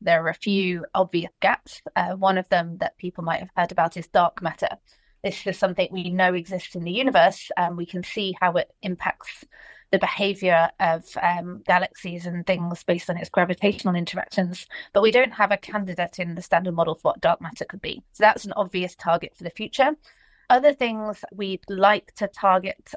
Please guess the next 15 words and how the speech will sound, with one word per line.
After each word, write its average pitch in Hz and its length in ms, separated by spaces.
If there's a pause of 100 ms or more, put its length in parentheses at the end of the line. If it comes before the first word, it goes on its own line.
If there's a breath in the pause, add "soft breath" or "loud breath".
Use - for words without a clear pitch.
(100)
are, 185 500
as 190 160
I 190 60
said 190 260
earlier, 175 460
um, 180 200
very 214 200
precise 208 520
measurements 185 480
of 180 120
properties 185 500
of 165 80
the 160 80
Higgs - 320
boson, 170 480